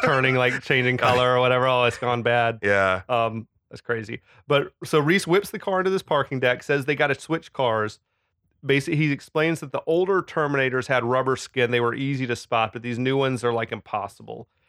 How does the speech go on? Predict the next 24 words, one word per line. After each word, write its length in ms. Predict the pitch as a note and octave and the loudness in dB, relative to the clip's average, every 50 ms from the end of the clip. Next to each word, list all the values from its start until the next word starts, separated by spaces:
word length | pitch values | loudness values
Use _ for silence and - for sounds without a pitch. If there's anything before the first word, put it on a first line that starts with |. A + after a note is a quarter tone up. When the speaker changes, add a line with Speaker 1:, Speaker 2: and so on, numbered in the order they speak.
| _ _ | _ _
Speaker 1:
He 60 | _ | _
says 140 | - C3+ A2 | -6 -4 0
they 120 | B2 A#2+ A#2 | 0 0 0
look 280 | B2 C3 E3+ E3 - | 2 0 0 -2 -2
human. 420 | - - E3 E3 D#3+ C#3 C3 B2 B2 | -6 -4 -2 -2 0 2 0 0 0
They 140 | A#2+ A#2 | 0 0
have 180 | A#2+ B2 A#2+ A2+ | 2 0 0 -2
sweat, 460 | - - - C#3+ C#3+ D3 D3 B2+ A#2 | -6 -8 -2 0 0 0 0 -2 -2
bad 300 | C3+ C3 C3+ C#3 C3 A#2 - | 0 0 2 0 -2 -2 -2
breath, 300 | C3+ C3 C3+ C3 - - | 0 2 0 0 -2 -2
everything. 840 | B2+ B2+ C3 B2+ A2+ A#2+ A2+ A2 F#2+ - G#2+ G2+ G2+ - A2+ - _ _ - | -2 -2 -2 -2 -2 -2 -4 -4 -4 -6 -8 -8 -8 -10 -14 -20 _ _ -4
Speaker 2:
Except 720 | - E3 - - - - A#3+ A#3+ B3 F#3 D3 - - _ - | -2 -2 -2 -2 -2 0 2 4 4 4 2 0 -4 _ -2
they're 160 | C3+ C#3 - - | 0 0 0 2
all 320 | B2+ D3 D3+ D3+ D3 C#3+ C3 | 2 2 4 4 4 2 0
six-foot-four 1000 | - - - D3+ - - - D3+ C#3 B2 - - - C#3 C#3 C3+ C3+ C3 B2+ | -2 -2 -2 -2 -2 -2 -2 -2 -2 -2 -2 -4 -2 0 2 2 4 2 2
and 100 | A#2 A2+ | 2 0
muscle 300 | A2+ A#2+ A#2+ A#2 - - | 0 0 0 0 0 -2
bound. 360 | F#2+ F#2 F2 F2 E2 D#2+ D#2+ - _ _ _ _ _ _ _ _ - | -2 0 0 0 0 -2 -4 -8 _ _ _ _ _ _ _ _ -2
Like, 180 | A#2 B2 A#2+ | -2 0 0
that's 240 | - C#3 D3+ - - | 2 0 0 0 0
gotta 200 | - C3+ B2+ A#2 | 0 0 0 0
be 120 | A2 A#2+ A2+ | 0 0 -2
a 60 | G#2+ | -2
telltale, 760 | - - A#2 G#2+ G#2 G2+ - A2 G2 G2 F#2+ F#2 F#2 F#2+ | 0 2 2 2 2 2 0 0 0 2 2 0 0 -2